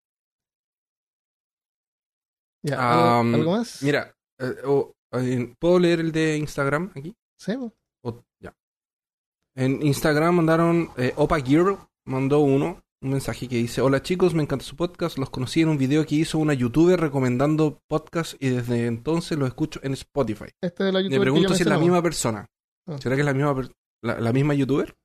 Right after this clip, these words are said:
Speaker 1: ¿Cómo? ¿Cómo?
Speaker 2: ¿Será que el, será que es la misma? Porque la persona que puso en, en Facebook no es la Opa Girl,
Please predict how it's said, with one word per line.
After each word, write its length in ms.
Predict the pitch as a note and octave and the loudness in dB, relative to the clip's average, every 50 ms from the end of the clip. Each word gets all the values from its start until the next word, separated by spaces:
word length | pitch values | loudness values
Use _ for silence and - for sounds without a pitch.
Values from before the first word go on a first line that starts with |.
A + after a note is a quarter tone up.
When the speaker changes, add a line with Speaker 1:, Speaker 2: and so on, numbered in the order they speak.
| _ _ _ _ _ _ _ _ _ _ _ _ _ _ _ _ _ _ _ _ - - | _ _ _ _ _ _ _ _ _ _ _ _ _ _ _ _ _ _ _ _ -16 -10
Speaker 1:
¿Cómo? 300 | - D3 C#3 C3 C3+ C3 _ _ _ _ _ _ _ _ _ - | -8 -6 -6 -6 -6 -10 _ _ _ _ _ _ _ _ _ -12
¿Cómo? 180 | - G3+ F3 - - - - - _ _ | -10 -8 -8 -8 -10 -14 -18 -20 _ _
Speaker 2:
¿Será 200 | - C3+ C#3+ D3 | -4 -2 0 0
que 60 | D3 | 0
el, 180 | D3+ D3 - _ _ _ _ _ _ _ _ _ _ _ _ _ - _ _ _ _ _ - | 0 -2 -2 _ _ _ _ _ _ _ _ _ _ _ _ _ -20 _ _ _ _ _ -8
será 220 | - C#3 B2+ C3+ | -4 -2 -2 -2
que 60 | C3 C#3 | -2 -2
es 60 | C3+ | -4
la 100 | C3+ B2 | -2 -2
misma? 260 | B2+ C3 C#3 C3+ B2 | -2 -2 -4 -4 -4
Porque 240 | - C#3 A#2+ - C3+ | -6 -6 -2 -2 0
la 100 | C3 C3 | 0 0
persona 300 | B2 B2 - - D#3 D#3 | -2 -2 -4 -2 -2 -2
que 100 | D3+ D3+ | -2 -4
puso 260 | C3 C#3+ D3+ - - | -4 -4 -6 -4 -4
en, 260 | D#3+ D3+ C#3+ C#3+ - B2 | -4 -4 -4 -4 -4 -4
en 100 | A#2 A2 | -6 -4
Facebook 440 | - - C#3+ C#3+ - D3 C#3+ C3+ B2 | -2 -2 -2 -2 -4 -8 -10 -6 -4
no 140 | A#2+ A#2+ A#2 | -2 -2 -2
es 140 | B2 C3 | -2 -2
la 160 | C3+ C3+ C#3 C#3+ | -2 0 0 0
Opa 160 | D3 C#3+ D3 | 0 -2 -4
Girl, 200 | D3 D3+ E3+ - | -4 -6 -10 -12